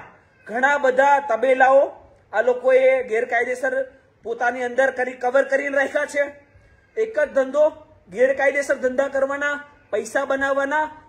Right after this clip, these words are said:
સામાન્ય જન-, જનતા પાસેથી લૂંટ મચાવવાની, હપ્તાખોરી કરવાની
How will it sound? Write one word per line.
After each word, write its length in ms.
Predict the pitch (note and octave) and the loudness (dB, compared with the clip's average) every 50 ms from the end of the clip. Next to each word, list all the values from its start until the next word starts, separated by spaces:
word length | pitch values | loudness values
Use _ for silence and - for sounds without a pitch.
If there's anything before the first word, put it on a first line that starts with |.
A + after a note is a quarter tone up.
| _ - | _ -14
સામાન્ય 540 | - - G3+ G#3+ A#3 B3 B3+ C4 C4+ C4+ | -8 -6 -6 -2 -2 -2 -2 0 -2 -2
જન-, 300 | B3+ F#3+ A3 A3 G#3+ A3 | -2 -2 -8 -10 -12 -14
જનતા 440 | A3 - - - A3+ A#3+ B3 C4+ C4 | -16 -16 -6 -6 -6 -2 2 4 4
પાસેથી 400 | B3 B3 A#3+ A#3+ C4 B3+ - C4 | 4 2 -2 -4 -4 -6 -8 -10
લૂંટ 360 | A3+ G3+ G3+ A#3 - - - | -10 -10 -12 -12 -12 -12 -6
મચાવવાની, 640 | A#3+ C4 C4 C4 C#4+ C#4+ C#4+ C#4+ C#4+ D4 D4+ C#4+ - - - - - | -2 -2 2 4 4 4 6 4 2 0 -2 -6 -10 -14 -20 -4 0
હપ્તાખોરી 600 | G3+ G#3 - - - C#4 C4+ C4+ C4+ C4+ C4+ C#4 C4+ | 0 0 0 2 2 2 2 2 0 0 0 0 2
કરવાની 440 | C4+ C4 B3+ C4 C4+ C#4 D4+ D4+ | 4 4 6 4 4 2 0 -4